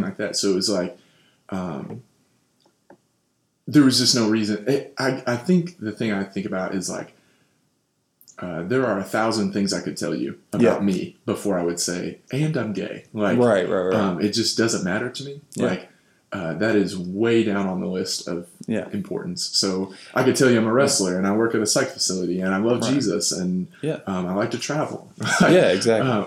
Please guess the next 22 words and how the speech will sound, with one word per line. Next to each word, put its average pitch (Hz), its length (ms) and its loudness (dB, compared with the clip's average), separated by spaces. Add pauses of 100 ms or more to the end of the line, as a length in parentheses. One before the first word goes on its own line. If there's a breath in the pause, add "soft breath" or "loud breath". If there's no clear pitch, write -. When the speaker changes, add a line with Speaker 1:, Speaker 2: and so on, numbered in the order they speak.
(140)
Speaker 2:
do 147 200 8
all 120 120 8
these 127 260 4
things, 107 460 0
um, 95 320 0
before 120 480 2
I 101 100 4
would 92 160 2
say, 95 480 0
"Oh, 165 180 4
yeah, 123 240 2
and 95 80 -2
by 92 120 -4
the - 100 -8
way, - 300 -8 (160)
um, 85 400 -10
I'm 90 100 -8
gay." 90 240 -6 (100)
<laughs> - 80 -14
Speaker 1:
Yeah. 117 220 6
Speaker 2:
Like, - 240 0 (460 loud breath)
uh, 90 320 -2